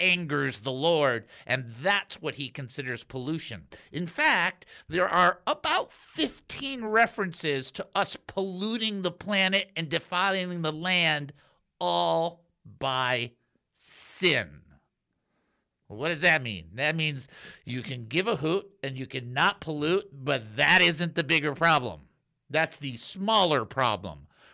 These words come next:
The bigger problem is that we've defiled the land through sin, and by doing that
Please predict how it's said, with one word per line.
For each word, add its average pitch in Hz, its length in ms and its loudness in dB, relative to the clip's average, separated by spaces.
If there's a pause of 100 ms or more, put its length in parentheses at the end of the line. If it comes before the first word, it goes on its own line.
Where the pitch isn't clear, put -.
(120)
The 123 340 -4 (120)
bigger 175 520 4
problem 123 1000 0 (1200)
is 120 160 -8
that 139 180 0
we've 131 240 0
defiled 143 640 2
the 147 80 -4
land 120 460 0
through 113 260 -6
sin, 107 640 -2 (1200)
and 104 100 -10
by 117 180 2
doing 123 440 -4
that 143 400 4